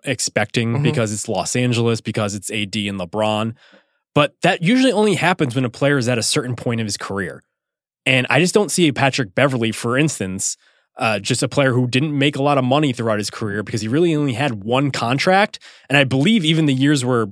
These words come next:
Speaker 1: were non-guaranteed or partially guaranteed
Speaker 2: Like
Speaker 1: toward
Speaker 2: those
Speaker 1: the end.
Speaker 2: Rockets years, you mean?
Speaker 1: Yeah,
Speaker 2: Yeah.
Speaker 1: so, and so he, he signed some, like, a pretty team-friendly contract.
Speaker 2: Mm-hmm.
Speaker 1: So I don't know why he would ever take a discount at this
Speaker 2: Right.
Speaker 1: point.
Speaker 2: Why not go to Orlando? Why not go to Indiana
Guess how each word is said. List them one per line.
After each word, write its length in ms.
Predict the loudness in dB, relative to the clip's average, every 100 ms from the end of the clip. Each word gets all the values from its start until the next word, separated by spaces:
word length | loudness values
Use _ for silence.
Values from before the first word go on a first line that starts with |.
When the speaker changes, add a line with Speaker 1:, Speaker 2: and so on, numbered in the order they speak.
| -4
Speaker 1:
were 180 | -2 0
non-guaranteed 800 | 2 2 2 0 0 0 -2
or 60 | -2
partially 400 | 0 0 0 -2
guaranteed 400 | -2 -2 -2 -2
Speaker 2:
Like 80 | 0
Speaker 1:
toward 80 | 0
Speaker 2:
those 80 |
Speaker 1:
the 80 | 2
end. 60 | 0
Speaker 2:
Rockets 200 | 0 -2
years, 220 | -2 0 0
you 80 |
mean? 140 | 0 2
Speaker 1:
Yeah, 180 | 2 2
Speaker 2:
Yeah. 100 | 2
Speaker 1:
so, 200 | 4 2 -4 -8
and 180 | -2 0
so 260 | 4 6 4
he, 380 | 2 0 0 -4 -10 -12 -8
he 160 | -6
signed 420 | -4 0 2 4 4
some, 180 | 2 2
like, 180 | 2 2
a 60 |
pretty 300 | 0 2 2
team-friendly 640 | 2 0 0 0 -2 -2
contract. 560 | -4 -6 -4 -8 -10 -6
Speaker 2:
Mm-hmm. 180 | -4 -4 -6 _ _ _ _ -6
Speaker 1:
So 280 | 0 2
I 100 | 4
don't 140 | 2 4
know 100 | 4
why 400 | 4 2 4 4
he 280 | 2 -2 0
would 140 | 2
ever 180 | 2 0
take 200 | -4 -6
a 40 | -6
discount 460 | -4 -4 -4 -6
at 120 | -6
this 100 | -2
Speaker 2:
Right. 120 | -2 -2
Speaker 1:
point. 200 | -10 -20 _
Speaker 2:
Why 140 | 0
not 100 | 0
go 100 | 2
to 60 | 2
Orlando? 420 | 2 2 -2 -2
Why 120 | -2
not 100 | -2
go 120 | 0 0
to 80 |
Indiana 480 | 0 0 -2 -2 -6